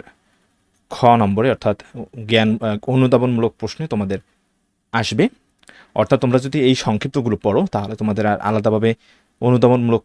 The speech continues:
কোনো প্রশ্ন পড়তে হবে না। এখানে তোমাদের, আহ,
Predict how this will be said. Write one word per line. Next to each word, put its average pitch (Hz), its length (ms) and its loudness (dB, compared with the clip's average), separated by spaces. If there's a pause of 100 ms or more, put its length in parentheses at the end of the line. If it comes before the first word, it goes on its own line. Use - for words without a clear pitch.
কোনো 110 160 -4
প্রশ্ন - 300 -8
পড়তে 104 280 -6
হবে 98 160 -4
না। 208 120 -4 (600)
এখানে 110 240 2
তোমাদের, 113 320 2 (480)
আহ, 98 160 -4